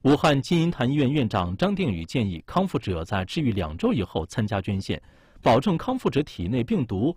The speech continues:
已得到很好清除。对于康复者来说，捐献血浆不会有什么影响，和普通的捐献血浆没有太大区别。热点六，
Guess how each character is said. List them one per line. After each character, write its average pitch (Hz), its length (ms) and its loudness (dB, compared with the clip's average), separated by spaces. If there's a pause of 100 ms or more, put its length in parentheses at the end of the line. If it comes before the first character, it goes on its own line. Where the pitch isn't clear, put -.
(160)
已 95 140 0
得 107 140 -2
到 104 180 0
很 170 220 -4
好 78 160 -6
清 151 220 -4
除。 - 280 -6 (460)
对 131 160 6
于 120 160 6
康 170 200 0
复 160 120 -2
者 95 140 0
来 80 140 -4
说， 127 300 2 (400)
捐 175 180 6
献 135 220 2
血 110 180 2
浆 135 240 0
不 160 160 2
会 214 140 2
有 92 140 2
什 - 160 -6
么 120 80 0
影 107 160 -2
响， - 180 -6 (220)
和 226 280 2
普 - 200 -2
通 254 180 -2
的 196 80 2
捐 151 180 -2
献 131 160 -2
血 80 200 -6
浆 117 260 -2 (200)
没 160 180 2
有 127 220 0
太 - 200 -2
大 85 160 -8
区 - 160 -8
别。 - 240 -10 (1000)
热 131 160 6
点 90 160 0
六， 135 180 2